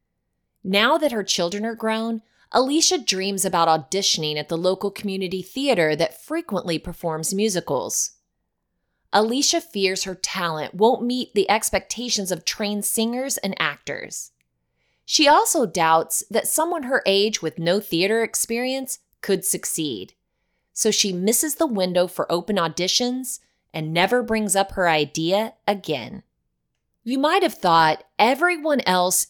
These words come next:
is blank." Emily longs to find Mister Right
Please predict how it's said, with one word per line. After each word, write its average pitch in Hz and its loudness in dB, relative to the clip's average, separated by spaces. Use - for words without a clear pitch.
is 160 4
blank." 165 -8
Emily 294 2
longs 170 0
to 190 -2
find 160 0
Mister 156 -4
Right 131 -4